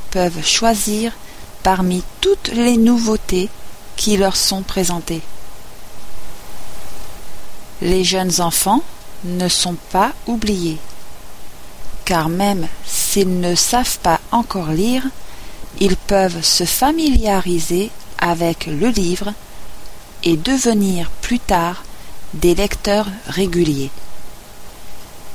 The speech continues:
Les visiteurs du salon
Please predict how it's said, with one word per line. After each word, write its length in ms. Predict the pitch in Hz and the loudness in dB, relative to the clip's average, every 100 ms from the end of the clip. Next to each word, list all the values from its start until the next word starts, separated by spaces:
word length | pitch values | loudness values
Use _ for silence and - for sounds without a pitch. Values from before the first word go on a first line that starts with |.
| - - - - - - - - | -8 -8 -8 -8 -10 -12 -10 -2
Les 220 | 143 151 | 2 4
visiteurs 800 | 160 202 214 202 - 202 196 180 170 | 4 2 0 0 2 4 4 2 -2
du 180 | 156 165 | -2 2
salon 480 | - 180 175 170 | 2 4 2 0